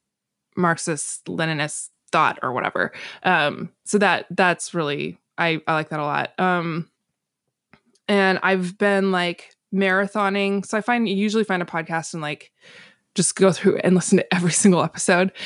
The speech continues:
Um, so right, the podcast I'm marathoning right now is, um, Behind the Bastards. And especially the, the, what really stuck out to me is that,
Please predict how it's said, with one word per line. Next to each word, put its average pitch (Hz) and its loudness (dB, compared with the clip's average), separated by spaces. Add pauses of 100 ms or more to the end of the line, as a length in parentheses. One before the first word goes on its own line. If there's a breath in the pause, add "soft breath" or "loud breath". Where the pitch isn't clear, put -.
(360 loud breath)
Um, 175 2
so 208 2
right, 196 4
the 190 4
podcast 190 -4
I'm 175 -2
marathoning 156 -4
right 151 -8
now 143 -8
is, 156 -6
um, 147 -8
Behind 160 -2
the 147 -6
Bastards. 170 -2 (920 loud breath)
And 165 4 (720 loud breath)
especially 208 2
the, 185 -4
the, 185 -4
what 202 -8
really 208 -4
stuck 196 -6
out 170 -4
to - -10
me 180 -6
is 175 -6
that, 170 -4